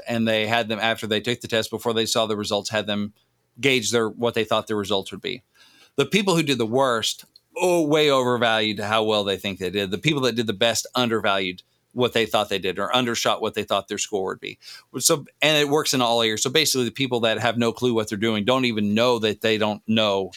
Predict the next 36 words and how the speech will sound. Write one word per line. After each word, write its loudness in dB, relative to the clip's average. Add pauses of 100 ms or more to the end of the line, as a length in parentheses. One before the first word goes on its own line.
anything. -2 (300)
And -2
so 2
they 2
way 2
overvalue 0
their -4 (100)
competency, 0
their -4
talent, -4 (160)
their -4
ability, -2
all 0
that -2
kind -2
of -4
stuff. -2
Whereas 0
the -2
people 0
that 0 (560)
are 2
learning 4
and 2
know 2
kind 2
of 2
what's 2
up, 2 (100)
they 4
know 2
that -8
they 2 (180)
don't 0
know 0
everything. -4